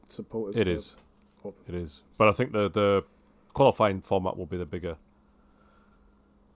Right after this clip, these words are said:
Speaker 1: Mm-hmm.
Speaker 2: thing that we'll talk about.
Speaker 1: Yeah, I just realised I meant spectators rather than supporters.
Speaker 2: <laughs>
Speaker 1: That was kind of more football, but
Speaker 2: Ah,
Speaker 1: yeah.
Speaker 2: well, it worked. I didn't, you know, no one realised it. We could have carried on without it.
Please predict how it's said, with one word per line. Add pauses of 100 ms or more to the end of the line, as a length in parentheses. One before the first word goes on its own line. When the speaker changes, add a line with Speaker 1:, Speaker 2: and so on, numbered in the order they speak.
(400)
Speaker 1:
Mm-hmm.
Speaker 2:
thing
that
we'll
talk
about.
Speaker 1:
Yeah,
I
just
realised
I
meant
spectators
rather
than
supporters.
Speaker 2:
<laughs> (480)
Speaker 1:
That
was
kind
of
more
football,
but
Speaker 2:
Ah,
Speaker 1:
yeah.
Speaker 2:
well, (180)
it
worked.
I
didn't,
you
know,
no
one
realised
it.
We
could
have
carried
on
without
it.